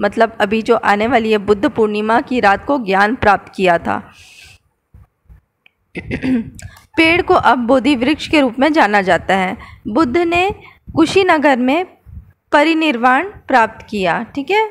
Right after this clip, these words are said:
कुशीनगर, याद रखिए बहुत important जगह के नाम हैं, तो ये पूछा जाता है, ये बहुत important है, ये भी देख लीजिए। Buddhist Council, जो first Buddhist Council था वो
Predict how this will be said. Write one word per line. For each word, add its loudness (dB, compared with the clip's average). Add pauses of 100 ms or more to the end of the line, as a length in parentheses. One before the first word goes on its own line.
(120)
कुशीनगर, -2 (480)
याद 0
रखिए -2
बहुत -2
important 0
जगह 0
के -2
नाम 2
हैं, 0 (360)
तो 0
ये 2
पूछा -2
जाता 0
है, -6 (2000)
ये 0
बहुत 2
important 0
है, -2
ये 0
भी -2
देख 0
लीजिए। 0
Buddhist -4
Council, 0
जो -6
first 0
Buddhist -4
Council 0
था 0 (440)
वो 0